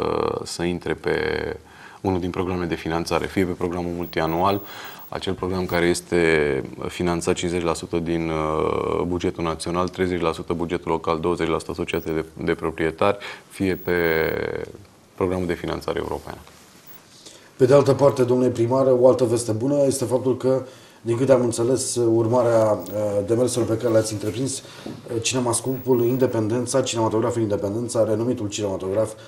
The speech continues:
Speaker 2: va fi redat, uh, Târgu Viștenu și nu numai, în circuit.
Speaker 1: Da, în momentul de față suntem în, uh, avem o corespondență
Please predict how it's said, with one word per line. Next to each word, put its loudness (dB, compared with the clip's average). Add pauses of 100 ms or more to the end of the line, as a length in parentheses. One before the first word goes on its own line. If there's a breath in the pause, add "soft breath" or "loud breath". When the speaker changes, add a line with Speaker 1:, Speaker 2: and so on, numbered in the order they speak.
Speaker 2:
va -2
fi 0
redat, 2
uh, 0 (280)
Târgu 0
Viștenu -2
și -6
nu -4
numai, -6
în -8
circuit. -10
Speaker 1:
Da, 2
în -4
momentul 2
de 4
față 0
suntem -2
în, 0
uh, -2
avem 0
o 2
corespondență 0